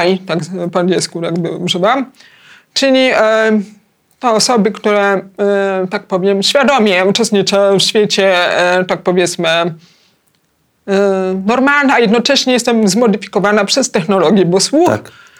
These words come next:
Speaker 1: przez implant już nie jest, e, naturalnym słuchem, nawet, e, po tym, jak straciłam słuch albo mam ubytek. Tylko po prostu jest inny, po prostu kompletnie inne dźwięki słyszę, więc, e,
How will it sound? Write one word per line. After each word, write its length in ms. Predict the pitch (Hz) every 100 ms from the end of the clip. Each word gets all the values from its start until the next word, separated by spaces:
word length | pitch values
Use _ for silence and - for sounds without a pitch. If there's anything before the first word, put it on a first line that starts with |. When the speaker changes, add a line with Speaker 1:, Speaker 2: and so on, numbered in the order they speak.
| _ -
Speaker 1:
przez 380 | 262 226 190
implant 680 | 339 302 220 196 185 208 214 - _ - _
już 260 | 214 240 -
nie 240 | 233 262
jest, 400 | 311 311 - - - 202 202
e, 40 |
naturalnym 640 | 202 226 226 233 220 185 175
słuchem, 460 | - 180 160 202 202
nawet, 400 | 180 180 180 196
e, 340 | 190 185 175 208 208 196 196 208 _
po 100 | 220
tym, 160 | 202 180
jak 160 | 170 190 180
straciłam 460 | 170 190 165 180 180
słuch 260 | 180 226 208
albo 280 | 190 185 190
mam 180 | 196 190
ubytek. 520 | 208 170 160 175 160 _ - - - - _
Tylko 260 | 285 285 269
po 120 | 247
prostu 320 | 277 262 269
jest 200 | 247 - _ _
inny, 420 | 339 220 156 156
po 100 | 165
prostu 360 | - 185 233 220
kompletnie 460 | 302 349 339 277
inne 200 | 277 220
dźwięki 400 | - 214 165 160
słyszę, 420 | 180 175 165 175 175
więc, 300 | 220 233
e, 40 | -